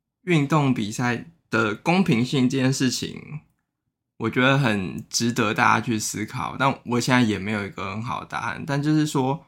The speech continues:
我们到底在追求什么样的公平？那例如说，我自己从小到大，就是我刚刚说过的，我运动细胞烂，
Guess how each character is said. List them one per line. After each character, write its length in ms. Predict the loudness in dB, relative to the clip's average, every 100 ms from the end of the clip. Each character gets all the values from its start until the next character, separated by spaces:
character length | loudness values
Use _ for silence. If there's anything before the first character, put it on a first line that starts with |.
| _
我 80 | 0
们 140 | 2
到 200 | 6 6
底 120 | 4
在 220 | 0 0 0
追 260 | -2 -2
求 160 | -2 -4
什 140 | -4
么 60 | -4
样 100 | -4
的 60 |
公 240 | -6 -8 -8
平？ 160 | -8 -14 -18 _ _ _ _
那 100 | 2
例 100 | 4
如 160 | 4
说， 460 | 2 0 2 0 -4 _ _
我 180 | -2 0
自 160 | 0
己 520 | 0 -4 -6 -8 -12 -18 _ _ _
从 180 | -4
小 140 | 0 0
到 120 | 0
大， 300 | 0 -2 -2
就 140 | -4
是 60 | -2
我 140 | -4 -6
刚 160 | -6
刚 100 | -6
说 180 | -2 -2
过 220 | 0 -2
的， 100 | -2
我 140 | -6 -8
运 240 | -4 -2
动 160 | 0 -2
细 160 | -4
胞 260 | -6 -6 -6
烂， 280 | -6 -4 -6